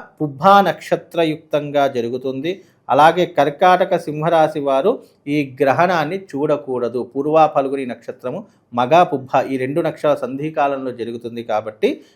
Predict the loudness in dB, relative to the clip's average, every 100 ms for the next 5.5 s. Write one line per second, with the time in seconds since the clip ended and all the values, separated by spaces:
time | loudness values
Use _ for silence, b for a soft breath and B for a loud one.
0 | b -4 0 4 6 4 2 -6 -6 -8
1 | -2 0 0 -2 -4 0 4 4 2 -6
2 | -6 -8 -6 -8 -4 -4 0 4 4 4
3 | 4 4 2 2 2 2 0 -2 B _
4 | -2 2 6 6 4 -2 -2 0 2 4
5 | 4 4 2 -2